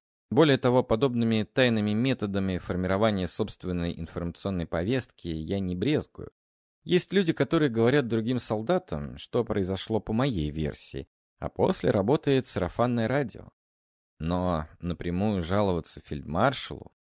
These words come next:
увольте. «Прошу простить меня, господин командующий, и понять.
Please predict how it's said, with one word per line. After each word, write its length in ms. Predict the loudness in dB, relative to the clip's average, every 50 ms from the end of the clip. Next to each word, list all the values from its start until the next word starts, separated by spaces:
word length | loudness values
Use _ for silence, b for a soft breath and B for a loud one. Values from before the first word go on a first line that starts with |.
| _ 0
увольте. 680 | 2 2 2 0 -2 -6 -8 -10 -16 -20 -20 -20 -20 _ _ _ _ _ _ _ _ _ _ _ _ _ _ _ _ _ _ _ _ _ _ _ _
«Прошу 300 | 0 2 2 2 2 2
простить 420 | 4 4 4 4 4 2 0 0 0
меня, 200 | 0 0 2 2
господин 440 | 2 0 2 4 2 4 4 2 2
командующий, 1040 | 2 4 6 6 6 4 4 2 2 0 0 0 0 2 4 4 2 2 -2 _ _ _ _ -4
и 100 | -4 0
понять. 680 | 4 4 4 4 4 2 -2 -6 -12 -18 -20 -20 -20